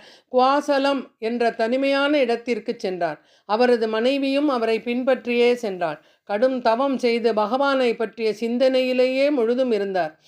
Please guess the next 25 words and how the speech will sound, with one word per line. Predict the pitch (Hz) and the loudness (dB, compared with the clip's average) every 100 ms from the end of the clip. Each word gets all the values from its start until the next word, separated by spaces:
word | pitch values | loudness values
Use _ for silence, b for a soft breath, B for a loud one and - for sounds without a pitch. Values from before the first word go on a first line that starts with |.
| b b - | b b -6
மன்னன் | 214 247 233 | -2 0 2
விதர்ப்பனின் | 220 240 294 285 262 247 220 | 2 2 0 0 0 0 0
மகள் | 214 220 262 220 b b - | -4 0 0 0 b b -8
தன் | 247 226 | -6 -2
கணவரே | 220 233 262 262 277 285 | 0 0 2 2 2 2
பரம்பொருள் | 233 247 254 254 262 269 | 0 0 2 2 2 2
என்று | 233 233 254 | 0 0 0
அவருக்கு | 226 220 214 220 | 0 0 -2 -4
பணிவிடைகள் | - 220 262 254 233 214 208 | -4 -2 0 2 2 0 -2
செய்து | 220 208 208 | -2 -2 -2
வந்தாள். | 185 175 156 151 b b - | -2 -2 -4 -6 b b -4
அவருக்கு | 208 247 233 233 220 | 4 4 4 -2 -2
தொண்டு | 233 262 277 | -2 0 0
செய்வதிலேயே | 269 226 247 254 254 247 254 269 247 220 | 0 0 0 0 2 2 2 0 0 -2
ஈடுபட்டாள். | 214 190 160 170 160 b b | -2 -6 -6 -8 -10 b b
வழக்கம்போல் | 208 233 254 262 254 269 294 | -2 0 0 0 2 2 2
பகவத் | 254 220 285 294 247 | 0 0 2 0 0
பக்தியில் | 226 214 254 240 226 | -4 -4 -4 -4 -2
ஈடுபட்டு | 240 262 262 262 254 | -2 -2 0 0 0
இருந்த | 220 214 214 | 0 0 -2
மன்னனுக்கு | 208 220 247 240 226 302 247 208 B B | -2 0 0 0 -2 0 0 0 B B
பணிவிடை | 233 226 294 294 277 254 | -2 2 2 2 2 0
செய்து | 247 247 269 | 0 -2 0
கொண்டிருக்கும் | 254 240 233 214 226 214 | 0 0 0 0 -4 -2
பொழுது | 220 226 247 269 208 | 0 0 2 2 0